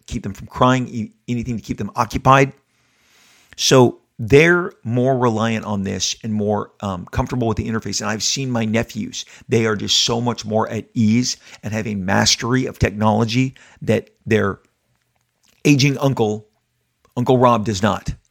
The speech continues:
So, so literally, I've seen, and that audience, I believe, will in a minute, you're like, "Wait, I can," you know,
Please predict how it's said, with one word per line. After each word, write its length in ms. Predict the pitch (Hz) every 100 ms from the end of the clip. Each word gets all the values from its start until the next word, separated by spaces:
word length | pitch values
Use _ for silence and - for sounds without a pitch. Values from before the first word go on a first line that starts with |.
| _ _
So, 320 | - - 113 -
so 160 | 120
literally, 640 | 101 110 135 117 92 85 - _ _ _ -
I've 180 | 131
seen, 340 | 104 - 135 120
and 180 | - 113
that 240 | 127 139
audience, 440 | - 131 120 104 -
I 100 | 120
believe, 400 | 107 113 113 104
will 140 | 107
in 80 | 117
a 40 | 107
minute, 280 | 117 143
you're 120 | 117 110
like, 180 | 98
"Wait, 200 | 131 151
I 140 | 135 139
can," 260 | 131 110
you 60 | 127
know, 220 | 113 107